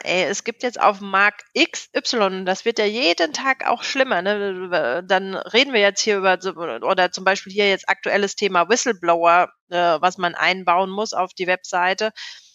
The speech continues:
Ja, jetzt gibt's ja tausend und einen Anbieter. Welchen, äh, nimmt man denn da? Haben wir, und das,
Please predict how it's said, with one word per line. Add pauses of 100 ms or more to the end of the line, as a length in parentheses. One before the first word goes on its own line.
(140)
Ja,
jetzt
gibt's
ja
tausend
und
einen
Anbieter.
Welchen,
äh,
nimmt
man
denn
da?
Haben
wir,
und
das,